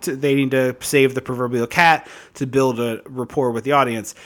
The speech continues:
And you can, you can see this in a lot of blockbusters, and,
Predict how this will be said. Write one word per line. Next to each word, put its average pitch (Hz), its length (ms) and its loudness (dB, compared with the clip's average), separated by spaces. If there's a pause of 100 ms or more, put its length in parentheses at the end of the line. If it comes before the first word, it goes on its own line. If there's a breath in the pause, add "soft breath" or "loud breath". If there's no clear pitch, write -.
(200 loud breath)
And 185 80 -4
you 220 160 2
can, 202 160 -4
you 196 120 -2
can 202 100 0
see 208 140 -2
this 170 160 -2
in 165 60 -2
a 151 60 2
lot 147 180 2
of 123 80 -6
blockbusters, 123 600 -4
and, 117 180 -6